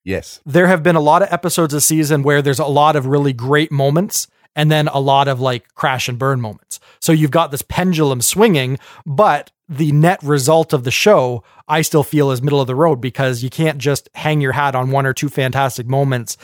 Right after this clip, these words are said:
Speaker 2: and then the rest of it be really awkward. Whereas this show, I didn't feel it was awkward at all. I think Kristen Wiig grounds the show and gives it a confidence and an enthusiasm where everybody is able to make the best of the material.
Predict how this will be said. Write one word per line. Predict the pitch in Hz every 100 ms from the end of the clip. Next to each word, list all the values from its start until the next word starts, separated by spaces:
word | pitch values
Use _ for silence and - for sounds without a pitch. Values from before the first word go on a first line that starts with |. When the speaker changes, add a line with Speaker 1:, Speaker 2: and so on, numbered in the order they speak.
| - -
Speaker 2:
and | - 147
then | 139
the | 135
rest | 143 139 147
of |
it | 131 127
be | 127
really | 123 131 127
awkward. | 120 127 - 76 _ _ _ - -
Whereas | - 165 160 123
this | 151 240
show, | - 139 120 117 _ _
I | 160
didn't | 226 254
feel | - 151
it |
was | 139
awkward | 143 143 139
at | 123
all. | 170 151
I | 117
think | 143 135
Kristen | - 147 - 135
Wiig | 139 135 117
grounds | 135 143 151 180 160
the | 147
show | - 160 139 135 123 _ _ -
and | 147 143
gives | 156 160
it | 156
a |
confidence | 131 - 151 151 151 143 135 147
and | 131
an |
enthusiasm | 127 110 160 180 160 131 127 131
where | 131 135
everybody | 156 165 151 151 139
is | 131
able | 139 143 135
to | - 131 117 -
make | 143 151 -
the |
best | 123 143 156 -
of | 123
the | 120
material. | 113 202 190 113 -